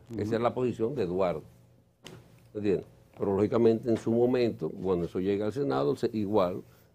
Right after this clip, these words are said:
Speaker 2: conocerá una comisión, llevará todos los trámites y luego en el hemiciclo.
Speaker 1: Eduardo
Speaker 2: Pero hasta ahora está en la, en la Cámara de Diputados, aunque hay varios proyectos que hay comisiones bicamerales. ¿Entiendes?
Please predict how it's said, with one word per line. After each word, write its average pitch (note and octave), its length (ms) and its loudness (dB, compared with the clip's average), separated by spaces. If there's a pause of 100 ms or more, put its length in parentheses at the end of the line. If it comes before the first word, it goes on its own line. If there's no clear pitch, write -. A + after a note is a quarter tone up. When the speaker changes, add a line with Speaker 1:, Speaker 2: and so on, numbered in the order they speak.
(120)
Speaker 2:
conocerá G2 500 2
una G#2 160 2
comisión, E3 640 4 (640)
llevará G2+ 460 2
todos C#3 240 2
los E3 100 0
trámites F3 480 0
y - 20 -2
luego D3+ 200 0
en C3+ 60 0
el B2 60 0
hemiciclo. A2 380 0
Speaker 1:
Eduardo F3 220 6
Speaker 2:
Pero G3 60 4
hasta D3 140 4
ahora E3+ 360 4
está D3 180 -4
en D#3 80 0
la, D3+ 160 0
en C#3 100 0
la C3+ 120 0
Cámara C#3+ 300 0
de C#3+ 80 2
Diputados, C3 500 -2 (240)
aunque C3 260 0
hay D3+ 100 4
varios D3+ 340 2
proyectos G#2 680 -4 (720)
que B2 80 -2
hay B2+ 80 0
comisiones B2 500 0
bicamerales. F#2+ 760 -4 (1200)
¿Entiendes? G#2 300 -6